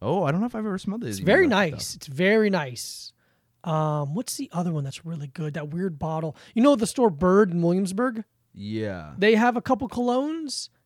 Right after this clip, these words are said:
Speaker 2: and they have the Tom Ford ones, and they have the other one. They have a bottle that, like, you can't,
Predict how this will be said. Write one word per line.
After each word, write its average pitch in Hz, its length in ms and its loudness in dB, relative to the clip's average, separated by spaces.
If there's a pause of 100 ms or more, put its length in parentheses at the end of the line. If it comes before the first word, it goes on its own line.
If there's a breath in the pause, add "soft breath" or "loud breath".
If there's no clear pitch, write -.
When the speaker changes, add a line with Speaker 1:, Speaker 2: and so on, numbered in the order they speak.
(100)
Speaker 2:
and 185 100 -2
they 185 40 2
have 220 160 2
the 311 60 -8
Tom 277 300 -4
Ford 180 320 -2
ones, 151 480 -2 (300 soft breath)
and 208 120 0
they 208 40 2
have 302 180 -2
the 359 60 0
other 339 100 -2
one. 330 220 -4
They 254 80 0
have 339 100 2
a 320 40 2
bottle 302 320 2
that, 220 120 -2
like, 196 140 0
you 214 80 0
can't, 240 380 0